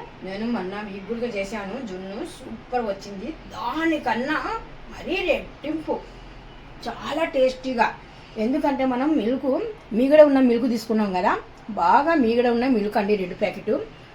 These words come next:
సూపర్ డూపర్గా వచ్చింది. టేస్ట్ అయితే మరీ అదిరింది. కలర్ అయితే మరీ కలర్ఫుల్గా సూపర్గా ఉంది. మీరు నిజంగా బయటికి అస్సలు వెళ్ళరు. ఒక్కసారి మీరు ఇంట్లో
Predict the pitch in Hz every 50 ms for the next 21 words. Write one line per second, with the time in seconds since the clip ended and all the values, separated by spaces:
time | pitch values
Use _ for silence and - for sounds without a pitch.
0 | - - - - - 226 233 220 226 269 240 220 - 240 220 - 262 262 247 233
1 | 233 214 - 220 202 196 202 269 381 403 - - - - - - 185 185 208 262
2 | 269 - 285 262 240 277 262 226 202 196 240 247 214 196 190 196 208 196 196 262
3 | 269 - 240 214 202 233 262 269 262 240 - 302 262 233 214 254 277 - 214 202
4 | 220 214 - - 240 226 247 262 - - 220 196 - 226 214 202 190 185 190 214
5 | 233 202 233 330 415 - - - - - - - - - - - - - - -
6 | - - - - - - - - - - - - - 156 - - - - - -
7 | - - - - - - - - - - - - - - - - - - - -
8 | 156 - 160 165 165 - - 160 - - - 160 156 - 143 143 147 - - 160
9 | 160 - - - - - - - - - - - - - - 240 214 240 240 240
10 | 240 226 190 180 247 269 311 294 247 247 330 427 - - - - - - - -
11 | - - - - - 214 254 302 302 311 294 311 240 233 220 - - 285 294 233
12 | 208 214 226 254 302 - - - - - - - - - 214 226 - - 277 262
13 | 262 - 214 240 302 302 302 302 277 240 226 220 254 247 254